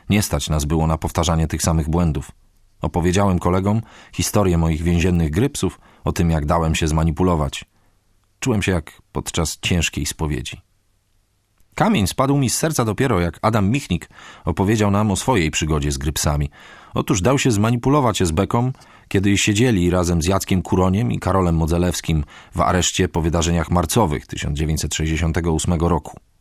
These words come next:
S B, prócz oskarżenia, nic na nich nie miała, żadnych dowodów dla sądu. Ale w areszcie pracował poczciwy klawisz,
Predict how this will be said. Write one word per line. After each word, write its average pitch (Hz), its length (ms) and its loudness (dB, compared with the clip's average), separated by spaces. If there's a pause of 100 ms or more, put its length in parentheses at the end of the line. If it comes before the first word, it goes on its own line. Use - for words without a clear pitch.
(560)
S 85 180 0
B, 117 320 2 (460)
prócz 120 220 -4
oskarżenia, 123 800 0 (400)
nic - 240 0
na 87 80 2
nich 73 180 -2
nie 82 100 2
miała, 73 300 0
żadnych 92 280 0
dowodów 87 460 0
dla 76 120 -2
sądu. 71 420 -4 (380)
Ale 190 320 0 (220)
w - 60 -2
areszcie 139 420 -2
pracował 95 540 -2 (120)
poczciwy 90 720 0
klawisz, 80 640 -4